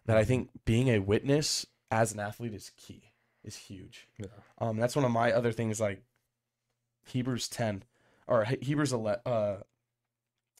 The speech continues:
Speaker 1: I can't English, Hebrews twelve, verse
Speaker 2: That's the right
Speaker 1: one,
Speaker 2: one.
Speaker 1: I think is a really interesting verse because it takes the
Speaker 2: Mm.
Speaker 1: aspect of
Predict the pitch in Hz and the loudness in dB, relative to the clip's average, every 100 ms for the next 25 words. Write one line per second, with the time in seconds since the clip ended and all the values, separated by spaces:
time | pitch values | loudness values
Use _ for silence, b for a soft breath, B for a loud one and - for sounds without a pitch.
0 | _ 127 127 113 95 - 160 165 - - | _ -8 -6 -4 -6 -6 -6 -4 -2 4
1 | 135 107 107 _ b b b 113 135 107 | 6 6 2 _ b b b 0 0 0
2 | 117 127 104 110 120 b b b b 127 | 2 2 2 -6 -12 b b b b 2
3 | 131 127 113 110 127 131 117 110 - 110 | 4 2 -2 -2 0 0 -2 -4 -6 -6
4 | 107 104 - 104 110 104 107 139 143 - | -4 -6 -6 -8 -6 -6 -2 -2 -2 -14
5 | - _ _ _ _ _ _ _ _ _ | -18 _ _ _ _ _ _ _ _ _
6 | _ 113 117 - 120 - - 147 143 131 | _ -4 -2 2 2 2 4 2 4 2
7 | 117 104 - | 2 0 -8